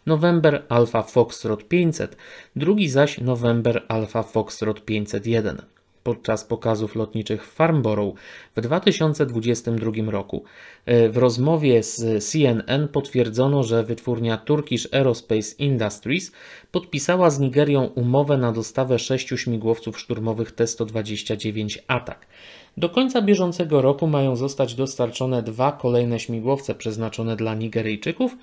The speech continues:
natomiast już od pewnego czasu nieoficjalnie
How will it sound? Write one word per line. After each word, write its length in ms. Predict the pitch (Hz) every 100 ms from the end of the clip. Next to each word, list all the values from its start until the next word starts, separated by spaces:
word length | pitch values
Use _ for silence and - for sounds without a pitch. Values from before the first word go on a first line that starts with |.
| - _ _
natomiast 440 | 180 - 208 180 165
już 160 | 139
od 140 | - 131
pewnego 460 | 139 120 127 110
czasu 360 | 113 123 - 113
nieoficjalnie 800 | 107 104 - - 104 117 120